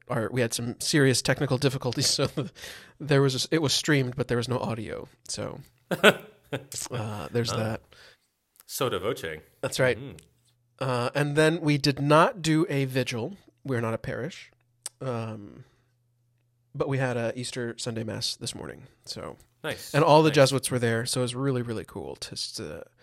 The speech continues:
Speaker 1: and I finally was able to concelebrate. Usually I'm there, like, running the camera, uh,
Speaker 2: Right.
Speaker 1: but this time I was finally able to be a priest. Uh,
Speaker 2: Nice.
Speaker 1: so it was great.
Speaker 2: Nice.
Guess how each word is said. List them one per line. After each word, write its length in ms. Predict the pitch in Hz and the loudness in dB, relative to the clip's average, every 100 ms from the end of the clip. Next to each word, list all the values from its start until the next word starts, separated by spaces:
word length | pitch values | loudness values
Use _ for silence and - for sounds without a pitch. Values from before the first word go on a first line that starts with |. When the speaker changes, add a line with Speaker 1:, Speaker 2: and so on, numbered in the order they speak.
| _ - - | _ -4 4
Speaker 1:
and 100 | 151 | 4
I 60 | |
finally 280 | 139 147 143 | 4 4 4
was 120 | 135 | 4
able 180 | 135 131 | 2 -2
to 100 | 131 | -2
concelebrate. 520 | 127 127 123 139 160 | 0 0 0 -2 -4
Usually 360 | 156 170 160 139 | -4 0 2 2
I'm 160 | 123 120 | 2 0
there, 240 | 120 120 120 | 0 0 -2
like, 180 | 120 | -4
running 240 | 120 117 113 | -2 -2 -4
the 60 | |
camera, 420 | 107 113 110 135 170 _ - - - - - _ - | -4 -4 -2 -2 -6 _ -20 -20 -20 -20 -20 _ -4
uh, 60 | 131 117 | -2 -2
Speaker 2:
Right. 120 | - | -4
Speaker 1:
but 140 | 135 | -4
this 160 | 143 - | -2 0
time 160 | 139 | 0
I 40 | 151 | 0
was 140 | 120 | 0
finally 280 | 135 123 120 | 0 0 -2
able 180 | 113 120 | -4 -6
to 100 | 117 | -6
be 120 | 120 | -6
a 40 | 113 | -6
priest. 360 | 180 135 - _ _ _ _ _ _ - - _ - | -6 -8 -12 _ _ _ _ _ _ -20 -20 _ -6
Uh, 80 | 202 | -4
Speaker 2:
Nice. 180 | 117 | -4
Speaker 1:
so 80 | 113 | -4
it 20 | |
was 80 | 123 | -6
great. 180 | 127 113 | -4 -4
Speaker 2:
Nice. 340 | 143 117 - | -4 -6 -10